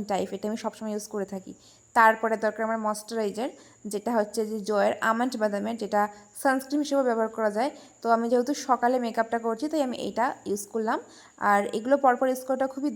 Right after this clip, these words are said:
দরকার, কারণ আমাদের যাতে মেকআপটা অনেকক্ষণ মুখে সুন্দরভাবে লং লাস্টিং হয়, তারপরে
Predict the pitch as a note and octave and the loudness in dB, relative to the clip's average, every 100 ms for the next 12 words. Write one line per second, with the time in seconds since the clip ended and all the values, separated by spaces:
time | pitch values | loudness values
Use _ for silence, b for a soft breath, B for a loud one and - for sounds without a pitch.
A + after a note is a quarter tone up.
0 | A#3+ A#3 A#3 A3+ A3+ A3+ A3+ A3+ A3+ G#3+ | 4 2 2 0 2 0 0 0 -4 -2
1 | A3+ A#3 B C4+ - A3+ A3 A3 A3 G#3+ | -2 -4 B -18 -2 0 2 0 -2 -4
2 | G#3+ G3+ A#3+ A#3+ B3+ A#3 A#3 - B3 A#3+ | -6 0 0 2 -2 -2 -8 -8 -4 -2
3 | A#3 A3 A3 A#3 A3 B B - - B3 | -4 -6 -4 -4 -4 B B -18 -8 -4
4 | A#3+ B3+ B3+ B3+ B3 A#3 A3 A3+ A3+ A3+ | 2 4 4 2 2 4 4 2 2 0
5 | B3 B3 A3+ A3 A3 G3+ G#3 | -8 -2 0 0 0 -2 -2